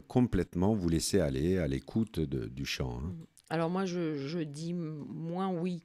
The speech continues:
Speaker 2: que Jean-René, mais, euh, je vais regarder le sens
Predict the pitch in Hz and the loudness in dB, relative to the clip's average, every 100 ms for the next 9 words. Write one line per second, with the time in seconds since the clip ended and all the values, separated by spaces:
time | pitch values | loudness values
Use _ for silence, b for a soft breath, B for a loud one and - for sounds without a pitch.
0 | - 151 156 143 151 160 185 208 165 151 | -10 -8 -6 -6 -4 -2 -2 0 0 0
1 | 143 147 143 B B B B B - 151 | -2 -2 -6 B B B B B -8 -6
2 | 143 175 165 180 180 175 185 170 175 175 | -2 -2 0 2 2 4 2 2 0 0
3 | - - 170 - | -2 0 -2 -2